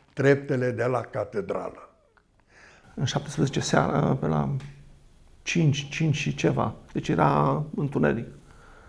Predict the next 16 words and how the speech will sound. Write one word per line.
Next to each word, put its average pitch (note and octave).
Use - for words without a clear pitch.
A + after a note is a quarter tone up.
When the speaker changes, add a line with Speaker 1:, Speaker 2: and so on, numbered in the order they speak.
Speaker 2:
Într-un D#3
final E3+
am F#3
reușit E3+
să E3+
trecem, E3+
am D#3+
ajuns D#3+
spre E3
Mărăști, D3+
să -
mergem, C#3+
uh, B2
spre -
Calea C#3
Lipovei D3+